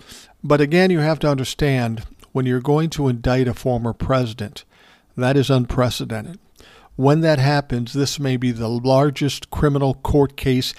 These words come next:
in the history of this country. So you have to make sure you have everything in order, your ducks in a row, if you will. And that's part of the reason why Merrick Garland hired Jack Smith.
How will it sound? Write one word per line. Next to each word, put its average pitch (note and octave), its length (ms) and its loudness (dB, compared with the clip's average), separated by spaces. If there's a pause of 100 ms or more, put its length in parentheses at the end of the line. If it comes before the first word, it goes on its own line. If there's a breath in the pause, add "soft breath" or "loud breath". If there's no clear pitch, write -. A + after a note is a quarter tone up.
(280 loud breath)
in B2 140 0
the A2+ 100 -2
history - 640 -2
of B2 220 -4
this B2+ 200 -2
country. B2+ 500 -8 (540 soft breath)
So - 160 -8
you A#2+ 100 -4
have C#3+ 220 -2
to D3 100 -4
make C3+ 220 0
sure C3+ 340 0
you C3 140 -4
have B2+ 280 -2
everything A#2+ 920 -4
in B2 140 0
order, A2+ 280 0
your A2 340 -4
ducks C3 380 0
in A2+ 140 -2
a A2 80 -2
row, A#2 420 -2
if A#2+ 220 -8
you A#2+ 100 -2
will. A2 340 -8 (640 loud breath)
And C3+ 80 -2
that's C#3+ 200 2
part D#3+ 240 6
of C#3 80 4
the C3 80 4
reason B2+ 320 4
why A#2+ 140 2
Merrick B2 360 2
Garland C3 440 4
hired A#2 380 0
Jack A2 360 -4
Smith. D3+ 600 -4